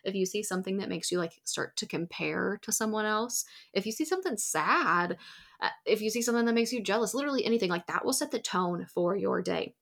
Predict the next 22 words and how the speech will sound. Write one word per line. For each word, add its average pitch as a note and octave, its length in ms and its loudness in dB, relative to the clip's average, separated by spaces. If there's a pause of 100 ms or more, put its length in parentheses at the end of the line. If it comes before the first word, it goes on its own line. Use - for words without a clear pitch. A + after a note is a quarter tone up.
(100)
I F#3 160 2
don't F3+ 220 2
look F#3 140 0
at - 80 -4
social F3+ 260 0
media F3 420 0
in F#3 140 2
the F3+ 60 0
morning F3 400 -2
for F3+ 320 0
at F#3 180 -2
least, F3+ 960 6
like, F#3+ 200 0
the F#3 100 0
first F3 380 0
two E3+ 160 2
to F3+ 60 -4
three F3 260 -2
hours - 460 0
of - 280 0
my F#2 180 0
day, - 460 -2